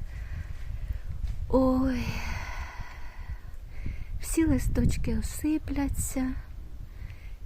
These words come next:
черешенька засне на зиму. Ці черешні ми садили з сином. Йому було тільки дванадцять років.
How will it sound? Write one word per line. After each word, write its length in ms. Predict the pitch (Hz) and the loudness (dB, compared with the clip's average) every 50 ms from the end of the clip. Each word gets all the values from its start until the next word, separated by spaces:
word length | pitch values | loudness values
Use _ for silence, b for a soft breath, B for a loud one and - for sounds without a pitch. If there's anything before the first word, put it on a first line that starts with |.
| b - | b 2
черешенька 760 | 254 247 254 254 254 254 - - 262 240 240 247 - 233 226 | 4 4 4 4 4 2 2 2 4 4 4 4 2 2 2
засне 640 | 226 220 220 214 - - - 220 208 233 262 277 285 | 2 2 0 0 0 0 0 2 4 6 6 6 8
на 340 | 285 277 277 277 269 269 269 | 8 8 8 6 6 4 4
зиму. 540 | 262 - 262 262 254 247 240 247 247 254 247 - - - - - - - - - - - - - - - - - - - - - - - - b b b b b b b b b b b b b | 2 4 4 6 6 6 4 4 2 2 0 -2 -8 -16 -16 -16 -14 -14 -14 -14 -14 -16 -18 -18 -18 -18 -18 -18 -18 -18 -18 -18 -18 -16 -16 b b b b b b b b b b b b b
Ці 180 | - - - - | -10 -10 -6 0
черешні 540 | - 262 240 233 233 254 254 - - 262 | 2 4 4 6 4 4 4 4 6 6
ми 180 | 220 226 220 226 | 6 6 4 2
садили 540 | - - 240 220 220 - 247 247 247 233 226 | 0 0 0 2 4 6 6 8 8 6 4
з 40 | - | 2
сином. 640 | - - - 226 214 220 240 247 233 247 240 247 247 - - - - - - - - - - - - B B B B B B B B B - | -2 0 4 6 6 8 8 8 8 6 6 4 4 2 -4 -16 -16 -16 -18 -20 -20 -20 -20 -18 -16 B B B B B B B B B 6
Йому 280 | 285 285 285 294 277 | 8 10 12 12 10
було 280 | 262 277 269 269 277 277 | 10 8 6 4 4 4
тільки 360 | - - 285 - - - 254 | 4 2 0 0 2 4 4
дванадцять 640 | 233 240 254 254 254 269 285 285 - - 294 - - | 4 4 6 6 8 8 6 6 2 -6 -8 -4 -2
років. 500 | 285 277 277 277 269 - - - 277 269 | 0 2 2 2 0 -2 -2 -4 -4 -4